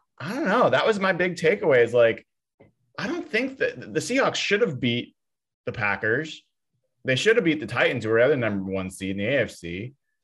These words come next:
Uh, they did beat the forty-niners twice,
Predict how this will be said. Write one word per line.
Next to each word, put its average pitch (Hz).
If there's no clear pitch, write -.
Uh, 120
they 123
did 175
beat 160
the -
forty-niners 131
twice, 123